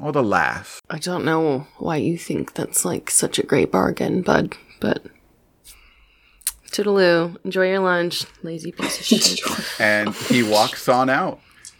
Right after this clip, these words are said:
Speaker 1: And the person with him glances over at you as he's walking out and then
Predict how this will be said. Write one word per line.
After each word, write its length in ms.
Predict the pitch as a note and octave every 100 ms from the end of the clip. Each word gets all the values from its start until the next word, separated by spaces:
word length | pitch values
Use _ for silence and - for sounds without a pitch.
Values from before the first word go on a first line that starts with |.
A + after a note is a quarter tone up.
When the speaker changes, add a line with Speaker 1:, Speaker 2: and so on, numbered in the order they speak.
| _ A2+
Speaker 1:
And 380 | A2 A2+ A2+ A2+
the 460 | A2 G#2+ A#2 A2+ A2
person 460 | - G3 - D3 G#2
with 260 | C3 C#3+
him 340 | G#2+ E2 E2+ B2+ _ _ _ _ _ _ _ _ _ _ _ _ _ _ _ F#2+
glances 560 | G2 A#2 C3 - A#2
over 360 | A2 A#2 G2+ G2+
at 120 | F#2
you 300 | F#2 F2+ F2
as 220 | F#2 F#2 F#2+
he's 200 | F2+ F2+
walking 420 | F#2 F#2 G2 F2+
out 280 | E2 D2+ _ _ _ _
and 380 | G#2 G2+ G2+ G2
then 640 | G#2 F#2 A2 A#2+ D3 B3